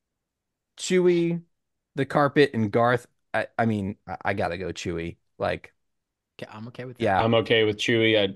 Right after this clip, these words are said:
Speaker 3: he was on my list too.
Speaker 1: Yeah.
Speaker 3: It's hard to compete with that as a sidekick.
Speaker 1: Yeah. He's, uh, he's probably number one in my heart for sure. I don't know if
Speaker 3: Mm.
Speaker 1: he's the quote best, but in my heart, he's the best sidekick. All right. So Chewie it is. Chewie is the best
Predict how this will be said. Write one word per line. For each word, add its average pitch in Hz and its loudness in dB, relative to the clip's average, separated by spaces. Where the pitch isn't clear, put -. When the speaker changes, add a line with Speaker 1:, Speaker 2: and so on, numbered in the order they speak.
Speaker 3:
he 120 -2
was 113 -2
on 110 2
my 104 2
list 104 -2
too. 101 -2
Speaker 1:
Yeah. 107 -2
Speaker 3:
It's 107 -4
hard 117 4
to 107 -6
compete - -8
with 95 -14
that 90 -6
as 87 -8
a 80 -12
sidekick. 82 -8
Speaker 1:
Yeah. 92 -4
He's, 107 -2
uh, 101 0
he's 110 -12
probably 135 4
number 123 6
one 117 4
in 104 0
my 95 -2
heart - -4
for - -10
sure. - -10
I 113 -4
don't 110 -2
know 110 0
if - -4
Speaker 3:
Mm. 92 -4
Speaker 1:
he's 90 -8
the 95 -10
quote 90 -8
best, 90 -4
but - -18
in 110 -4
my 87 -6
heart, - -6
he's 95 -16
the - -14
best - -18
sidekick. - -20
All 110 4
right. 175 4
So - 4
Chewie 202 4
it 196 10
is. 202 6
Chewie 175 -4
is 175 -4
the 160 -2
best 135 -2